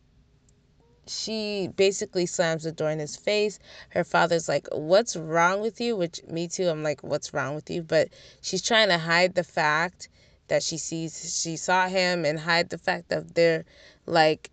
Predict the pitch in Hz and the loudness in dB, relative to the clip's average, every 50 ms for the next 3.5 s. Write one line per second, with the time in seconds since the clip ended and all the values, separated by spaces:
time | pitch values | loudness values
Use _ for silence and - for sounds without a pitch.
0 | _ _ - 175 175 175 175 175 180 185 190 190 185 185 180 - - 190 180 180 | _ _ -8 -4 -2 0 2 2 2 2 2 2 0 0 -2 -2 -2 0 0 2
1 | 175 185 185 180 180 180 180 180 175 185 185 - - 185 180 180 175 170 165 165 | 4 4 6 6 4 2 0 -2 -2 -4 -6 -6 -6 -6 -4 -4 -4 -4 -4 -2
2 | 180 175 175 175 175 170 - - - - - - - - 202 208 214 226 226 233 | -2 0 2 2 2 0 -4 -12 -20 -20 -20 -10 -4 0 0 0 2 2 2 4
3 | 226 220 220 220 220 214 - - - | 4 6 8 8 8 8 6 4 -4